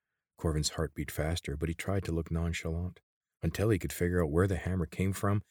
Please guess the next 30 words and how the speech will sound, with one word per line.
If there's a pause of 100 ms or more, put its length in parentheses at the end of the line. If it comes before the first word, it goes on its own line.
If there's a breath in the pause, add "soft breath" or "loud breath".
(160)
he
wasn't
gonna
share
his
discovery
with
anyone, (200)
not
even
his
father. (540)
"I
didn't
see
you." (720)
"I
was
right
by
the
path
when
you
came
bolting
by." (200)
Father's
brow
furrowed.